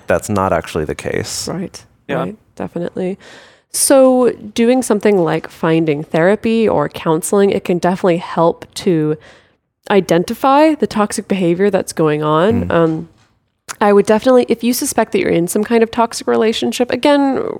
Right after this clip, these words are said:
Speaker 2: family, friend, metamor, romantic, whatever, doing some kind of individual counseling can help to give not only an objective sense of, like, whether this behavior is toxic or not,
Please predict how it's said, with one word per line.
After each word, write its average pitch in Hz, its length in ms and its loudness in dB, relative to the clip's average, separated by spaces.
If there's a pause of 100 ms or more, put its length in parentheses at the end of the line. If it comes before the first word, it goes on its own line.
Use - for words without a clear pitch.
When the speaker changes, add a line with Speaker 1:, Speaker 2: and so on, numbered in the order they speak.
(120)
Speaker 2:
family, 254 380 4
friend, 208 500 2
metamor, 202 560 2
romantic, 185 420 0
whatever, 180 640 0 (540)
doing 277 260 4
some 190 280 0
kind 202 240 2
of - 100 -2
individual 180 840 0
counseling 247 720 2
can 190 240 -2
help - 380 -4
to 202 140 -2
give 175 480 2 (340)
not 294 180 4
only 302 200 6
an 247 80 4
objective 170 500 0
sense 202 360 0
of, 165 280 0
like, 165 280 0
whether 175 400 0
this 170 280 0
behavior 165 460 -2
is 175 120 -2
toxic - 420 -4
or 220 80 2
not, 247 280 2